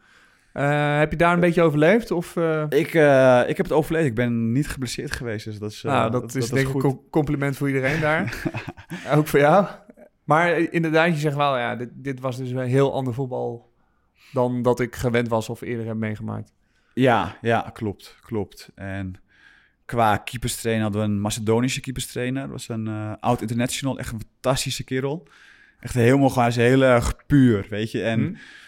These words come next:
Speaker 2: ehm, misschien ook wel een beetje stereotype Macedonisch, dus rauw. Eh,
Speaker 1: Oké.
Speaker 2: dus, eh, recht voor zijn raap. En,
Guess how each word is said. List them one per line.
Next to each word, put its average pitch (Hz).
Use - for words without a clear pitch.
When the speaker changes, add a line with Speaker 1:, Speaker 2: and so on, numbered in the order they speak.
Speaker 2:
ehm, 101
misschien 98
ook 110
wel 113
een 110
beetje 104
stereotype 113
Macedonisch, 110
dus -
rauw. 123
Eh, 98
Speaker 1:
Oké. 151
Speaker 2:
dus, 107
eh, 101
recht 127
voor 135
zijn 123
raap. 120
En, 104